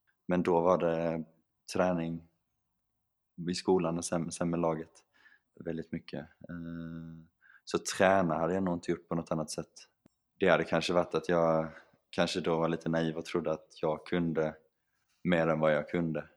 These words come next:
Eh, kanske skulle kollat mer på handboll och, och lärt mig. Det var kanske först när jag förstod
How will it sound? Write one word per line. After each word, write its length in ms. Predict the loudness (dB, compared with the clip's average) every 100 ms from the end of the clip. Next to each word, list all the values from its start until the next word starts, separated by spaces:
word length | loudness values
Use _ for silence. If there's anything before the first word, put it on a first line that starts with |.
| _ -12
Eh, 600 | -8 -6 -8 -8 -10 -12 -16 _ _ _ _ _ _ _ _ -20 -20 _ _
kanske 200 | 0 0
skulle 140 | 2 0
kollat 420 | 2 4 2 0
mer 120 | -2
på 140 | -2 -2
handboll 400 | -2 -2 -4 -6
och, 420 | -6 -6 -8 -12 -18 _ _ _ _ _ _ _
och 100 | 0
lärt 320 | 2 2 0
mig. 100 | 0 2
Det 60 |
var 100 | 0
kanske 300 | 0 -2 -2
först 600 | -2 -2 -2 -6 -8 -4
när 120 | 0
jag 500 | 4 4 4 0 -4
förstod 640 | -8 -8 2 2 4 0